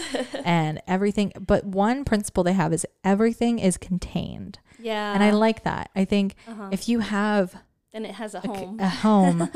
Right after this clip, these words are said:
Speaker 1: <laughs>
Speaker 2: for everything, like, contain everything
Speaker 1: Uh-huh.
Speaker 2: in your drawers. Put, like, little containers in your drawers, like the dividers.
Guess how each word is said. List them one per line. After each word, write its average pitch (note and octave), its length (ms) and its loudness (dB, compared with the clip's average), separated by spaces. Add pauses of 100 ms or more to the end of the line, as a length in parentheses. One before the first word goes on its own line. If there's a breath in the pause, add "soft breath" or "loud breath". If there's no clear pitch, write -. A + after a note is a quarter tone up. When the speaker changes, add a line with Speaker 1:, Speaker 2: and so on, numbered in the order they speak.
Speaker 1:
<laughs> - 120 -20
Speaker 2:
for - 300 -4
everything, F#3+ 420 2
like, E3+ 180 -2
contain A3+ 720 -2 (300)
everything E3+ 800 0 (100)
Speaker 1:
Uh-huh. F#3+ 260 -12 (240)
Speaker 2:
in G3+ 140 2
your G#3 160 2
drawers. F#3 440 0
Put, - 220 0
like, G3 200 0
little G3 240 4
containers F#3 520 0
in F3+ 60 -2
your F3 140 0
drawers, E3+ 240 0
like F3 160 -2
the E3+ 80 -2
dividers. E3 520 0